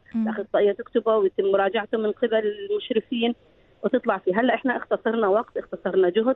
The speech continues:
Speaker 2: قللنا نسبة الأخطاء، وكل هذا طبعا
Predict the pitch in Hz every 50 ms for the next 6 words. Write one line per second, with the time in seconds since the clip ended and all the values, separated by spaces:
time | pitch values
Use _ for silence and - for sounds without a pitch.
0 | - - - 180 185 185 185 185 185 190 - - 190 - 190 - 190 - - -
1 | 240 240 254 294 - - - - - _ _ - 247 - - - 285 277 277 226
2 | 254 269 269 247 254 - 247 240 240 233 240